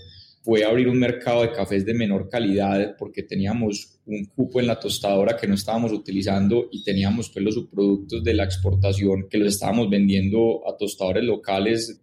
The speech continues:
comerciales, y decidimos empezar como un piloto a ver si lográbamos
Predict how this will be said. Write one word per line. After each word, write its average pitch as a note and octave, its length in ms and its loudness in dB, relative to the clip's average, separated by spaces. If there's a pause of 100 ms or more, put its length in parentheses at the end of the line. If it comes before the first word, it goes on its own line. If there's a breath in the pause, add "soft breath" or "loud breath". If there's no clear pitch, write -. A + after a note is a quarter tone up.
(120)
comerciales, G2 760 -4 (540 soft breath)
y A2 160 2
decidimos G#2 480 4
empezar G2 420 -2
como A#2 140 -4
un A2+ 100 -2
piloto A#2 480 0
a A2 80 2
ver G#2+ 80 -4
si A#2 80 -4
lográbamos G2+ 800 -2